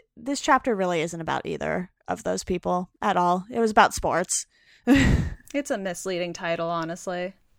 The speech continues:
Speaker 1: And, I mean, so in this chapter, Klosterman kinda goes into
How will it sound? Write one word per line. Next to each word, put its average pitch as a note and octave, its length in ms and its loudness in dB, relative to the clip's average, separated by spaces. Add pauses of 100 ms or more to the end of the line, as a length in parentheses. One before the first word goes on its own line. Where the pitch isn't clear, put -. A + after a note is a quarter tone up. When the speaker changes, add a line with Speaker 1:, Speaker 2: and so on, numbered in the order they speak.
(100)
Speaker 1:
And, B3 280 6
I - 140 2
mean, B3+ 420 -4
so A#3+ 560 4 (720)
in C#4 160 2
this C#4 160 -2
chapter, G#3 760 0 (320)
Klosterman G#3+ 540 0
kinda G3 300 0
goes F#3+ 260 -2
into F#3 800 -2